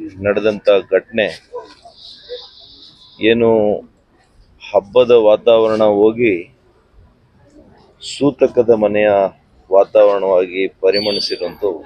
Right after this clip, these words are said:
ಪರಿಣಮಿಸಿರೋದು ನಮಗೆಲ್ರಿಗೂ ಕೂಡ ಅತ್ಯಂತ ದುಃಖ ತಂದಿದೆ. ಈ ಸಂದರ್ಭದಲ್ಲಿ ನಮ್ಮ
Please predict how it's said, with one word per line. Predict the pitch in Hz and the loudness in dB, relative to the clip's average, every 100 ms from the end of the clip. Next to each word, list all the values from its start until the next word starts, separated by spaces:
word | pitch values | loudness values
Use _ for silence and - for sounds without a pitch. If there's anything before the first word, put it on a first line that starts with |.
| - | -6
ಪರಿಣಮಿಸಿರೋದು | 95 101 98 90 90 92 90 80 _ - - - - _ _ _ - - | -6 -6 -10 -14 -18 -14 -14 -14 _ -20 -20 -20 -20 _ _ _ -20 -10
ನಮಗೆಲ್ರಿಗೂ | 92 95 90 95 101 104 98 | -8 -6 -6 -6 -6 -6 -8
ಕೂಡ | 95 95 | -2 0
ಅತ್ಯಂತ | 85 - 104 104 - | 0 -4 -12 -12 -2
ದುಃಖ | 98 90 - - - | 0 0 -8 -6 -4
ತಂದಿದೆ. | 101 95 92 85 101 - _ - _ _ _ _ _ _ _ - _ _ _ | -4 -6 -10 -10 -10 -10 _ -20 _ _ _ _ _ _ _ -20 _ _ _
ಈ | 90 | -14
ಸಂದರ್ಭದಲ್ಲಿ | - 92 95 98 87 95 98 | -8 -4 -2 -4 -4 -4 -4
ನಮ್ಮ | 92 92 | -4 -8